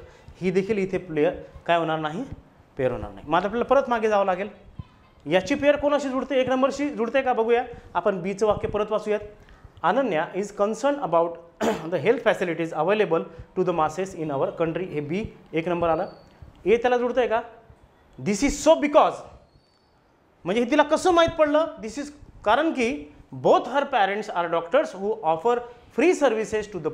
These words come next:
poor, म्हणजे बीचं ए सोबत पेअर येईल. बी ए असलेलं <clears throat> आहे का? बी ए, बी ए एकच ठिकाणी आहे. मग आपलं उत्तर आलं हे बी ए डी सी. मग त्याच्यानंतर काय आहे?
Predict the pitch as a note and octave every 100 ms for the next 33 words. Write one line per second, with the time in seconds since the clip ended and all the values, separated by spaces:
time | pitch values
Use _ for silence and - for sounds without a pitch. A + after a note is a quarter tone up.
0 | D3 C#3+ C3+ - - - C#3+ C#3+ - E3+
1 | F#3+ F#3 - F#3+ F#3 F#3 D#3 E3 E3 -
2 | - D3+ C#3 D3 - - C#3 C#3 C3+ C3+
3 | B2 - - - - A#2 G3 G#3 G3+ A3+
4 | - F3+ G3+ F#3 F3+ F3+ A3 A#3+ - -
5 | - - - - D3+ F#3 F#3+ F3+ D3+ G3
6 | G3 G3 G3+ G3+ - - _ _ B2+ E3+
7 | F#3+ F3+ F#3 F#3 - E3+ E3+ G#3 - F3+
8 | E3 D#3 D#3 D#3 D#3+ - - - - -
9 | - C#3+ C#3 D3 C#3+ C#3+ C#3 C#3 C#3 D3+
10 | C3+ C#3+ C3+ C3 - A#2+ - - F3 G3+
11 | B3+ C4 C4+ C4+ C#4+